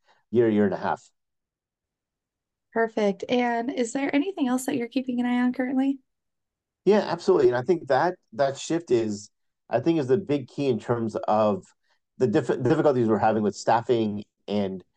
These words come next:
Speaker 1: quality and access and all those things that we've been talking about as well in this post-covid world, where now if you're able to introduce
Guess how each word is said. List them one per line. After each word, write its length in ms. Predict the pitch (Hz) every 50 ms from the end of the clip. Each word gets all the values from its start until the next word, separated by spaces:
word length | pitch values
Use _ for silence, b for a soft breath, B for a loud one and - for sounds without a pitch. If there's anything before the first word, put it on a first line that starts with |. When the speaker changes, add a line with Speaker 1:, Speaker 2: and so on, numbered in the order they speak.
| _ _ _ _ _ _
Speaker 1:
quality 760 | - - 135 127 127 127 127 117 120 117 113 110 104 101 - -
and 400 | 107 107 101 98 95 92 85 - - _ -
access 580 | 98 110 113 - - - 120 104 101 101 -
and 160 | - - 104 113
all 140 | 113 110
those 240 | 104 120 127 131 127
things 200 | - 117 110 95
that 120 | 110 87 95
we've 100 | 107 101
been 120 | 101 95
talking 320 | 87 110 113 113 117 110
about 100 | 104 95
as 100 | 92 -
well 320 | 113 131 127 113 98 95 - _ _ _ _ _ _ - -
in 60 | 107
this 160 | 113 107 110
post-covid 540 | - - 127 117 113 - 120 113 110 104 92
world, 380 | 95 110 131 120 92 80 - _ _ _ _ _ _ _ _ _ _ _ -
where 360 | 127 135 139 139 139 139 -
now 240 | 120 143 156 170 196
if 140 | 190 - 180
you're 80 | 147
able 280 | 135 139 131 135 131 127
to 120 | - 117 113
introduce 800 | - 107 - 120 101 101 123 127 123 117 110 - - - -